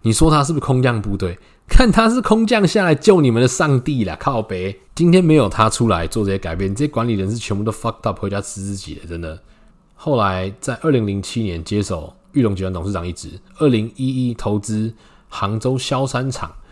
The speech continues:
自有品牌纳智捷，期许能使裕隆汽车工业走出代工，推向世界。看到没有，人家的 vision 在二零零九年就有这样的 vision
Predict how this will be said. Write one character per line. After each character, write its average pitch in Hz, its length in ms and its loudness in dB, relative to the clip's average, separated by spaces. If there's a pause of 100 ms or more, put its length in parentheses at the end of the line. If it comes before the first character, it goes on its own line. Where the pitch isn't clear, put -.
(320)
自 - 180 -2
有 123 160 6
品 95 220 -2
牌 90 160 -6
纳 104 180 -2
智 95 200 -8
捷， 85 200 -14 (360)
期 147 180 0
许 104 580 -2
能 101 180 -4
使 87 260 -8
裕 135 120 2
隆 98 200 -2
汽 110 180 -6
车 101 160 -4
工 104 180 -6
业 104 60 -2
走 78 220 -10
出 92 340 -8
代 120 180 -2
工， 90 280 -8
推 113 200 -2
向 104 260 -4
世 87 180 -10
界。 87 220 -10 (380)
看 - 180 4
到 202 140 6
没 123 200 4
有， 104 300 0
人 156 200 6
家 202 140 6
的 170 120 4
vision 147 400 2
在 143 180 0 (460)
二 175 160 6
零 117 280 0
零 120 180 0
九 98 220 0
年 90 140 -6
就 147 180 2
有 92 120 0
这 135 140 -4
样 110 120 -2
的 87 120 -2
vision 98 380 -4